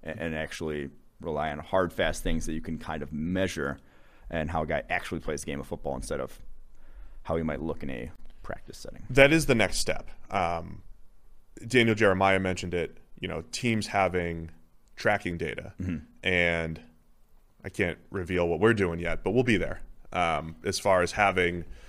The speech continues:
Speaker 2: the tracking data. And that will be a game changer. You know, it, it, instead of a, you know, a snowy morning in February at the Combine determining how fast you are,
Speaker 1: Yeah.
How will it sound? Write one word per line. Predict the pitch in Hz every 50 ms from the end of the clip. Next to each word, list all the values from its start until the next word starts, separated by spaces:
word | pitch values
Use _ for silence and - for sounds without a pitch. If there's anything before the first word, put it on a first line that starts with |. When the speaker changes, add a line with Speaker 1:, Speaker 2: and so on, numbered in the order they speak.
| - - - - - - - - -
Speaker 2:
the | -
tracking | - - 123 117 117 - 107 92
data. | 90 87 87 87 85
And | 113 113
that | 113 123
will | 143 143
be | 143 165 143
a |
game | 120 123 120 147 107
changer. | - - 76 71 - - - -
You | - 104 95
know, | 98 98
it, | 101 101
it, | 107 104 - - 76 87 110 107
instead | 104 110 107 - - 120 120 123
of | 123 117 110 104 95 - - - -
a, | 87 101 98 95 92 90 90 90 90 87 - - - - -
you | 104 92
know, | 87 78 73 69 - -
a | - -
snowy | - - - 127 120 120 120 123 123 123
morning | 117 113 107 113 117 113 113 107 107 104 104 101 107
in | - 101 95
February | - - 107 104 104 104 98 95 92 90 90 87 80
at | 90 -
the | -
Combine | - 117 104 104 107 101 95 90 85 82 82 82 87 85 - - - - - - - -
determining | 101 - - 117 113 113 110 104 101 98
how | 95 95 85
fast | - - 113 113 135 143 - -
you | 101 87 80
are, | 76 71 71 76 82 - - -
Speaker 1:
Yeah. | - 82 76